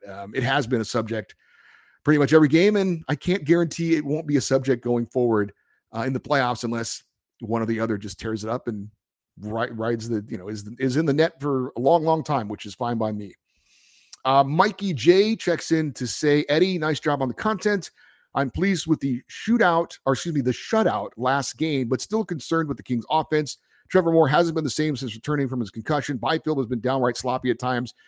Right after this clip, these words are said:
Kopitar is not generating many chances. Danault hasn't scored in a while.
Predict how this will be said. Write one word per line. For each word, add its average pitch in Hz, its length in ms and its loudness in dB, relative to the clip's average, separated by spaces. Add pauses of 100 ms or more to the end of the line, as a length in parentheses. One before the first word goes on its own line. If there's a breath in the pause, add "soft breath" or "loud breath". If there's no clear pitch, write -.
(180 soft breath)
Kopitar 180 360 4
is 127 80 2
not 143 140 0
generating 131 440 0
many 113 180 0
chances. 156 440 0
Danault 143 280 -2
hasn't 143 200 -2
scored 139 240 2
in 131 40 2
a 120 40 4
while. 117 380 2